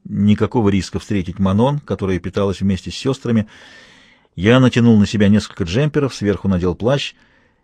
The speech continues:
Я быстро шел по галерее, когда услышал оклик "Привет". У подножия колонны сидела Манон, закутанная в стеганую парку. Костюм завершали вязаная шапка и шарф. Я с трудом сглотнул.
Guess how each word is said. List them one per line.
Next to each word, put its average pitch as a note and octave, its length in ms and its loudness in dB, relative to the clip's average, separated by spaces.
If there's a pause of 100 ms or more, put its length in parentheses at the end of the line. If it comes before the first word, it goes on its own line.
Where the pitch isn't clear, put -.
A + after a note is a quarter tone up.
(340)
Я F#2 180 2
быстро F#2 340 0
шел G2 220 -2
по - 120 -6
галерее, B2 380 2
когда G3 260 0
услышал A#2 400 -2
оклик B2+ 300 -2
"Привет". C#3+ 520 -4 (1200)
У F#2 80 -12
подножия B2 400 2
колонны D3 400 4
сидела A2+ 380 2
Манон, B2 440 4
закутанная A#2 520 2
в - 40 -12
стеганую A2 420 2
парку. C3+ 440 0 (580)
Костюм A#2 460 2
завершали A#2 480 4
вязаная A2 420 4
шапка C3+ 340 -2
и A2 40 -2
шарф. - 480 -6 (520)
Я F#2+ 220 -8
с - 80 -16
трудом A2+ 440 0
сглотнул. B2 640 0